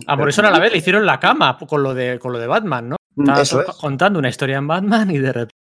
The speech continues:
Speaker 2: <laughs> eh, "No, mira, lo tuyo ya no cuenta, vamos a medio relanzar que sí, que no, que sí, que no".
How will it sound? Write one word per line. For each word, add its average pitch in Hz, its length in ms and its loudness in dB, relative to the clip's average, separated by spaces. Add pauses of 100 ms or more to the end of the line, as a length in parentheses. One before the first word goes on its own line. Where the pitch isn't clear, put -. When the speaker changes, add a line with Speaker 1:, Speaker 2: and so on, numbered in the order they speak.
(140)
Speaker 2:
<laughs> - 920 -6 (300)
eh, 135 160 0
"No, 156 180 2
mira, 143 280 2
lo 123 140 -4
tuyo 139 160 -4
ya 143 100 2
no 139 140 -2
cuenta, 208 360 -2
vamos 180 200 -2
a 175 60 2
medio 151 300 4
relanzar 135 440 2
que 160 80 0
sí, 156 160 -4
que 151 120 0
no, 156 120 -4
que 151 80 -4
sí, 151 160 -8
que 147 140 -6
no". 233 280 -10